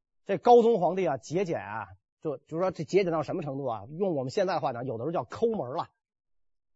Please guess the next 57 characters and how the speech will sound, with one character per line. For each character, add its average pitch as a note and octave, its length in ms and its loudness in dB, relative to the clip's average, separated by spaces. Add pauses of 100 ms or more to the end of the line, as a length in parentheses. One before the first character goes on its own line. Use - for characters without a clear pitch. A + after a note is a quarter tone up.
(280)
国 A3 260 6
用 A#3 180 6
大 - 240 -8
窘， A2+ 300 -12
那 F#3+ 40 -8
时 F3+ 60 -6
候 G#3+ 80 -6
没 G#3 140 -10
钱 F3 280 -6
嘛， G3 160 -6
没 G#3+ 140 -2
钱 A3+ 180 -4
怎 F#3+ 80 -4
么 C3+ 60 -6
办 F#3 160 -2
呢？ D#3+ 140 -6 (840)
你 A#3+ 160 0
过 C4 300 2
个 A3 100 4
几-， F3 180 -12
过 B3+ 220 2
年 A3 220 0
过 A3+ 160 2
节 F#3 160 0
的， A3+ 100 2
你 G3+ 160 -4
总 G3 220 -6
得 F3+ 140 -2
对 G#3 180 -2
这 E3+ 40 -4
个 F#3 60 -4
大 E3+ 240 -6
臣 E3 180 -8
有 F#3+ 160 -2
赏 G2+ 440 -10
赐 F3 300 -4
吧？ G2 220 -12 (540)
或 F#3+ 160 -2
者 D#3+ 80 -2
说 F#3 160 -2
这 F3+ 160 -2
个 D3 160 -4 (140)
祭 F#3 180 -6
天 G3+ 300 2
啦， E3 180 -2
怎 C#3+ 100 -6
么 B2+ 80 -10
着？ E3+ 200 0
这， F3+ 120 -4
这 F3+ 140 -4
些 F#3 160 -2
大， - 320 -8
大 - 160 -10
庆 F#3+ 180 -6
典 C#3+ 160 -6
回 C#3 140 -6
来， F#3 140 -4